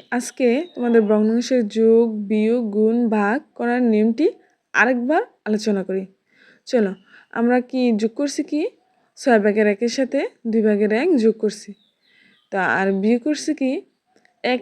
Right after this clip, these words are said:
থেকে বিয়োগ করছি তিন ভাগের দুই অংশ। এক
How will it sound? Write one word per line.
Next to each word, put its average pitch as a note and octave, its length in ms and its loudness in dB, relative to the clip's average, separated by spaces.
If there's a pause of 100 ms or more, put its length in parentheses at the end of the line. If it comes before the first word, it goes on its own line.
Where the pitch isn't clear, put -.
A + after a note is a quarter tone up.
থেকে D4+ 220 -2 (100)
বিয়োগ B3+ 220 2
করছি D4+ 340 -4 (1080)
তিন B3+ 220 0
ভাগের B3+ 300 4 (460)
দুই A3+ 220 2 (120)
অংশ। F#3+ 200 -8 (1200)
এক G#3 180 0